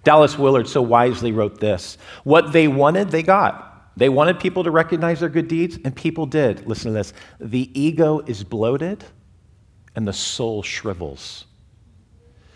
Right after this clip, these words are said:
I don't know if you remember, but a month or so ago, we were talking about purity of heart. And we're talking about any time we do the right thing for the wrong reasons, it splits the soul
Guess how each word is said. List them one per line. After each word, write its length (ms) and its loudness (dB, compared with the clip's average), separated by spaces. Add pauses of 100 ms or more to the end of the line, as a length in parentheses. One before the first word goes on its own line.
(540)
I 40 -12
don't 80 0
know 40 2
if 120 0
you 80 -2
remember, 400 2
but 160 2
a 340 -2 (640)
month 440 0
or 80 -2
so 280 -2
ago, 160 0
we 160 0
were 80 -4
talking 400 -4
about 260 -2
purity 480 -6
of 100 -6
heart. 560 -10 (680)
And 60 -6
we're 80 -4
talking 360 0
about 280 2
any 120 -4
time 300 -4
we 140 -2
do 440 -4
the 120 -6
right 300 -2
thing 220 -6
for 140 -10
the 80 -6
wrong 320 -6
reasons, 540 -8 (260)
it 160 -8
splits 560 -8
the 140 -12
soul 640 -8